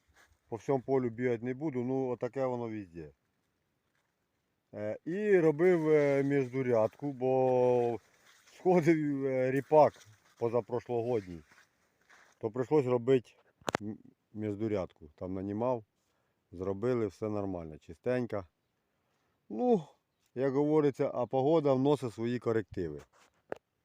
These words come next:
Ще посіяний так, з братом, е, щось рахували, рахували, мало там до п'ятдесяти тисяч, а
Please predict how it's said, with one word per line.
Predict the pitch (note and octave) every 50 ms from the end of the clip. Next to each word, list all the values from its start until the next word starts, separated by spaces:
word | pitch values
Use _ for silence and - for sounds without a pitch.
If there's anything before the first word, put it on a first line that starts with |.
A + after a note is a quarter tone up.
| _ _ _ _ _ _ _ _ _ _ _ _ _ _ _ _ _ _ _ _ _ _ _ _ _ _ _ _ _ _ _
Ще | _ - C3 C3 C3 C3 -
посіяний | - C#3+ C3+ - - E3 F3 E3 D#3 D3+ C#3 C3+ C3 A#2
так, | - B2+ A#2 G#2 F#2
з | F#2
братом, | G2 G#2+ C3 C#3 B2+ C3+ C3 B2 A2+ G2+ F#2 F2 - _ _ _ _ _ _ _ _ -
е, | A2 A2 G2+
щось | - - B2 A2 - _ -
рахували, | A2 A2+ A2+ A2+ B2 A#2 - B2+ C3 D3 D#3 D3+ D3 C#3 C3+
рахували, | C3+ C3+ - - C#3 C3+ C#3+ D#3 D#3 D#3 D3+ D3 C#3
мало | B2+ B2+ C3 C3+ C3 C3 B2+ B2
там | G#2+ B2+ B2 B2
до | A2+ A#2+ A2
п'ятдесяти | - B2+ B2+ A#2 - C3 A#2 - D3+ C#3+
тисяч, | A#2+ C3+ C3+ A#2+ A#2 A2+ G#2+
а | A2